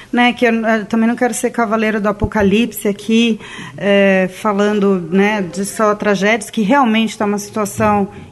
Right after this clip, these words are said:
extrema, chegamos ao extremo, chegamos num limite, no limite hídrico, no limite de mudanças climáticas, já muita gente fala do ponto do não retorno. Mas no caso da água, a gente sabe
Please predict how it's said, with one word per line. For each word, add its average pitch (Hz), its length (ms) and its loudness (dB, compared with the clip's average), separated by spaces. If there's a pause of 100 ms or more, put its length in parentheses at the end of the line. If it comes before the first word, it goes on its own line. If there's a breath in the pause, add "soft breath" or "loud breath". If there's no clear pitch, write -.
extrema, 226 580 0
chegamos 233 560 2
ao 202 140 2
extremo, 208 440 0
chegamos 214 560 -2
num 202 360 4
limite, 226 760 2
no 220 140 0
limite 202 480 0
hídrico, 220 600 -2
no 208 100 -2
limite 202 520 0
de 175 180 -8
mudanças 190 460 -2
climáticas, 196 880 -2 (380 loud breath)
já 208 500 -2
muita 214 260 -4
gente 202 220 -4
fala 208 360 -4 (320 loud breath)
do 208 180 0
ponto 240 400 -2
do 202 180 -2
não 220 260 2
retorno. 180 760 0 (520 loud breath)
Mas 277 420 2
no 240 100 0
caso 202 320 -4
da 196 120 2
água, 208 600 0
a 214 60 -4
gente 226 280 -8
sabe 240 720 -4